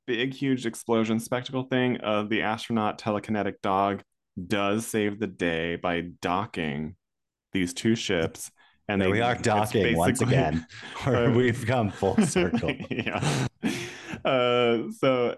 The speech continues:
Speaker 1: and, um, they basically a Noah's Ark at this point into nowhere, which I didn't realize nowhere was an actual ship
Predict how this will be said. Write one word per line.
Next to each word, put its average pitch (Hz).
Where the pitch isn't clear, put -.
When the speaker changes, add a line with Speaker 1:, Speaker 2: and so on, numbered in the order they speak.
Speaker 1:
and, 120
um, 104
they 107
basically 117
a -
Noah's 98
Ark 92
at -
this 98
point 98
into 92
nowhere, 95
which 92
I 101
didn't 131
realize 101
nowhere 90
was 82
an 82
actual 80
ship -